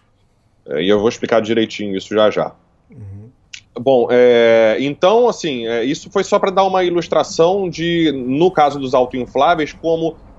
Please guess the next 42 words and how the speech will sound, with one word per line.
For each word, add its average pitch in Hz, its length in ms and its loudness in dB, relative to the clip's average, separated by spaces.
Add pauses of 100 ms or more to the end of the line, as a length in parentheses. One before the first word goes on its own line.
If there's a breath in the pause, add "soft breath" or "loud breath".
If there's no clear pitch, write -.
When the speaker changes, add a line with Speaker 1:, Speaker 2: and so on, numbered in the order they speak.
(160)
Speaker 1:
a, 123 500 4
a 120 40 -2
quanti-, 196 480 -4
quantidade 160 640 0
de 143 80 -12
espuma 160 400 -10
tá 180 100 -2
ligada 165 320 0
diretamente 160 540 -2
ao 175 80 0
isolamento. 165 440 -2
Isso 110 160 -8
mostra 131 360 0
pra 131 160 -2
gente, 131 180 -6
de 151 100 -10
novo, 131 240 2
que 107 200 -6
com 151 320 0
espuma 135 440 -4
você 147 220 -4
tem 143 180 -4
mais, 127 480 -2 (380 loud breath)
é, 113 160 4
isolamento 123 600 2
do 131 80 -8
que 139 160 -6
com 147 240 0
ar, 104 280 -2
né? 98 200 -8 (180)
Quanto 107 220 -8
mais 107 200 -4
espuma 117 360 -8
e - 20 -6
menor 107 320 -2
ar, 117 220 0
mais 120 400 -6
isolamento, 123 500 -2
maior 123 240 2
o 127 60 2
valor 123 280 2
R. 82 300 -6